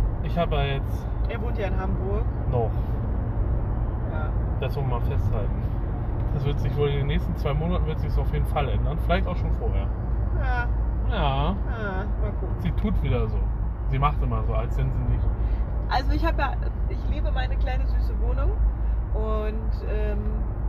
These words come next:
Speaker 2: ich bin auch sehr eigen und wir haben ja
Speaker 1: Mhm,
Speaker 2: ein,
Speaker 1: das stimmt.
Speaker 2: ein, ja, ein, ähm, na, wie sagt man, Kompromiss, eine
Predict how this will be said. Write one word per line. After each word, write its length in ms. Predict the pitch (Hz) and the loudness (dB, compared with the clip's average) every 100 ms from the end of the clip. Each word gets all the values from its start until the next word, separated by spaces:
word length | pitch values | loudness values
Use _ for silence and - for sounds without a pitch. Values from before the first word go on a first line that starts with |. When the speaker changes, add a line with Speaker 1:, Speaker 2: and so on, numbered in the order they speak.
| - - - - | -2 -2 0 0
Speaker 2:
ich 120 | - | 0
bin 180 | - - | 0 2
auch 160 | 208 220 | 2 2
sehr 320 | - 226 - | 2 0 0
eigen 460 | 175 190 226 - - | 0 0 0 0 -2
und 340 | 247 247 254 240 | 0 0 2 2
wir 160 | 240 | 2
haben 180 | 262 277 | 2 2
ja 200 | 294 285 | 2 2
Speaker 1:
Mhm, 100 | 226 | 2
Speaker 2:
ein, 240 | 226 226 - - - - | 2 2 2 0 0 2
Speaker 1:
das 100 | - | 2
stimmt. 240 | - - - - | 2 0 0 2
Speaker 2:
ein, 380 | - - - - | 2 4 4 4
ja, 240 | - - - - - - - | 2 0 0 0 0 0 -2
ein, 160 | - - - | 0 0 0
ähm, 1160 | - - - - - - - - - - - | 0 0 0 0 -2 -2 0 0 -2 -2 2
na, 160 | - 233 | 2 2
wie 60 | 226 | 0
sagt 260 | 220 - | 0 0
man, 160 | 202 190 - - - - - - - - - | -2 -2 -2 -2 0 0 -2 -4 -2 -2 -2
Kompromiss, 720 | - - - 415 - - - - - - - - - | -2 -2 0 0 0 -4 -4 -4 -2 -2 -2 -2 -4
eine 480 | 214 214 208 202 | -2 0 0 0